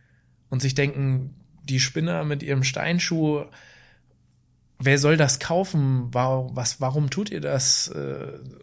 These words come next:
oder das funktioniert doch gar nicht. Warum, warum macht ihr einen Schuh aus Baumpilzen, der dann nicht so robust ist?“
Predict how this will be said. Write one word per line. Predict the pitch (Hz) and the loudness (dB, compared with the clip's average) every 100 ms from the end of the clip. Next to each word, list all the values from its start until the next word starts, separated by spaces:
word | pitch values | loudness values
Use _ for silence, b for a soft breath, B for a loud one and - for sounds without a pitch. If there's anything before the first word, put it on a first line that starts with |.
| - - | -20 -2
oder | 139 135 | 2 4
das | 131 127 | 4 2
funktioniert | 160 151 147 170 180 | 0 0 2 2 2
doch | - | 0
gar | 143 131 | 2 2
nicht. | 135 131 131 135 | 2 0 -2 -2
Warum, | 127 151 151 143 131 127 | 0 2 2 0 -6 -4
warum | 131 151 | -2 2
macht | 147 147 - | 2 2 -2
ihr | - | -2
einen | 131 | 0
Schuh | 131 160 170 | 2 4 4
aus | 127 - | 4 4
Baumpilzen, | 131 151 156 151 143 | 6 8 6 4 4
der | 131 | 4
dann | 131 131 | 4 4
nicht | 135 - - B B B B B - | 4 2 -4 B B B B B -2
so | 143 | 2
robust | 123 127 156 208 - | 4 4 4 2 0
ist?“ | 135 135 - - | 0 2 2 0